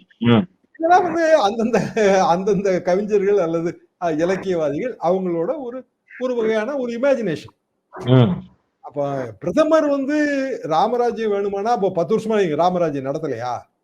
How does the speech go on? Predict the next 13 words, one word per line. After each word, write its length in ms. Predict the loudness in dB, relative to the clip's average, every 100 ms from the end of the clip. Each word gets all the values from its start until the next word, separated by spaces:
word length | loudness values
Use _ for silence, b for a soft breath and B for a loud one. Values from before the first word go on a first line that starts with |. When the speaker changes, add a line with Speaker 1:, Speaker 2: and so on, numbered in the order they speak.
| 0
Speaker 1:
நடத்தலையா? 640 | 4 6 6 6 6 6 4
ஓகே. 240 | 2 0 -4 _ _ _ _ -8
Speaker 2:
அந்த 180 | -2
கேள்வி 240 | 0 2 2
வரும்ல. 340 | 0 -2 -4 -6 _ _ -20 _ 2
Speaker 1:
கண்டிப்பா. 440 | 6 6 6 2 0 _ _ _ _
Speaker 2:
பதினாலுல 320 | -12 -4 -2 0
இருந்து 280 | -2 -2
பத்தொன்பது 380 | -4 -2 -4 -2
வரைக்கும் 320 | -2 -2 -4
ஒரு, 320 | -2 0 0 0
ஒரு 200 | -4 -2
டேர்ம். 500 | -2 -2 -4 -8